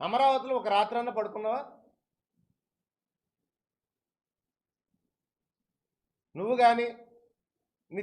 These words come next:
చంద్రబాబు నాయుడు కానీ, అమరావతి అంటే ఏంటి మీకు? ఈ రాష్ట్రం అంటే మీకు ఏంటి? ఒక గెస్ట్ హౌస్, ఒక లాడ్జ్. అమరావతి కానీ ఆంధ్రప్రదేశ్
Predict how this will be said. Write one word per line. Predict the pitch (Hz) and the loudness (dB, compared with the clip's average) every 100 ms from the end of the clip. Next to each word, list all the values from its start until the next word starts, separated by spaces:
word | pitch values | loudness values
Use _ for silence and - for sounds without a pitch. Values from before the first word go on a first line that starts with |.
| 202 | -2
చంద్రబాబు | 165 202 220 220 | -2 0 2 2
నాయుడు | 220 220 185 | 2 -2 -2
కానీ, | 170 165 135 - _ _ _ _ _ _ - - | -4 -6 -12 -20 _ _ _ _ _ _ -20 -12
అమరావతి | 147 214 269 269 262 | -4 4 6 6 2
అంటే | 254 254 | -2 -2
ఏంటి | 240 240 | -4 -6
మీకు? | 254 247 | -8 -4
ఈ | 220 | 0
రాష్ట్రం | 185 226 233 247 | 2 0 -2 -4
అంటే | 247 | -4
మీకు | 240 220 196 | -6 -6 -4
ఏంటి? | 208 214 220 | -4 -4 -6
ఒక | 214 190 | -6 -4
గెస్ట్ | 170 165 208 | -4 -2 -2
హౌస్, | 214 214 254 | -4 -2 -4
ఒక | 190 | 2
లాడ్జ్. | 175 160 123 - - _ _ _ _ _ _ _ _ _ _ _ | 0 0 -8 -18 -20 _ _ _ _ _ _ _ _ _ _ _
అమరావతి | 131 185 202 214 214 | -6 0 2 2 0
కానీ | 208 240 202 | -4 -4 -4
ఆంధ్రప్రదేశ్ | 196 190 190 196 | -4 -4 -6 -6